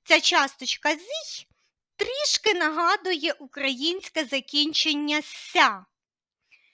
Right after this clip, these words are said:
І от зворотні дієслова утворюють форми наказового способу за загальними правилами. І займенник зворотній «sich», він також змінюється.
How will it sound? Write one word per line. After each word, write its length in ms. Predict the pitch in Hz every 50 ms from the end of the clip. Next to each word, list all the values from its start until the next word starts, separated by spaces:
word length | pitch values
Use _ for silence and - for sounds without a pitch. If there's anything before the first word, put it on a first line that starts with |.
| _ _ _ _ _ _ _ _ _ _ _ _ _ _ _ _ _ _ -
І 180 | - 370 381 587 -
от 320 | - 330 311 - - - 269 311 _ _
зворотні 760 | - - - - 240 226 226 247 294 403 - - - 427
дієслова 840 | 415 370 339 330 330 311 - - - 262 262 240 220 233 214 202 -
утворюють 680 | 285 247 - - 247 285 330 339 320 311 302 294 277 -
форми 600 | - - - - 330 302 277 247 233 226 220 220
наказового 840 | 220 233 240 - - 269 233 233 240 269 247 214 220 214 196 220 226
способу 960 | - - - - - 539 622 622 - - - 539 480 440 440 440 440 _ _ -
за 180 | 277 294 339 440 494 523 508 -
загальними 640 | 453 403 - 381 403 415 403 403 403 381 370 381
правилами. 880 | - - - 381 359 349 302 240 220 233 220 214 214 208 208 202 196 - _ _ _ _ _ _
І 140 | - 359 359
займенник 1000 | 359 381 415 403 392 415 427 427 415 370 330 294 277 262 247 226 214 - - - _ _ _ _ _ _ _ _ -
зворотній 880 | 240 247 277 311 370 392 381 392 320 254 233 - - 226 214 220 214
«sich», 680 | 196 202 190 196 220 214 220 240 320 - - - - - -
він 260 | 247 269 277 254 247
також 760 | - - 226 208 202 214 247 262 - - 370 403 415 - -
змінюється. 1000 | - 453 453 453 453 427 359 294 254 220 202 190 185 185 _ - - - - -